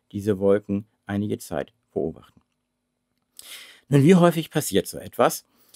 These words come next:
Das hängt davon ab, wie groß die Objekte sind. Das sind auch nur ganz grobe Schätzungen. Ein Ereignis wie Tunguska, dass ein Brocken etwa hundert Meter groß ist, dürfte alle hundert bis fünfhundert Jahre einmal passieren.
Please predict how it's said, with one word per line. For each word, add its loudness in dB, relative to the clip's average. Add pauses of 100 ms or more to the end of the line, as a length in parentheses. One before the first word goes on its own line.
(300)
Das 0
hängt -2
davon -4
ab, -2
wie -10
groß 2
die -4
Objekte -4
sind. 0
Das -4
sind -4
auch -2
nur 0
ganz -4
grobe -2
Schätzungen. -2 (460)
Ein 0
Ereignis 0
wie -8
Tunguska, -2 (180)
dass -10
ein -6
Brocken -4
etwa -6
hundert -6
Meter -6
groß -8
ist, -8 (360)
dürfte -2 (200)
alle -2
hundert -2
bis -10
fünfhundert -4
Jahre -4 (220)
einmal -4
passieren. -20